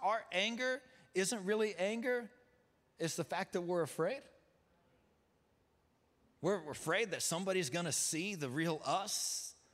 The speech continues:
see the issue that we're insecure about, and so we try to deal with things at the level of their visibility instead of really addressing our vulnerability.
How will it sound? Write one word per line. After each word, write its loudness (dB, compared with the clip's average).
see 0
the -2
issue 2
that -2
we're 4
insecure 0
about, 2
and -4
so 2
we 0
try 0
to 2
deal 0
with -2
things -4
at -2
the -2
level 0
of 0
their 2
visibility 0
instead 0
of -2
really 0
addressing 0
our 4
vulnerability. 0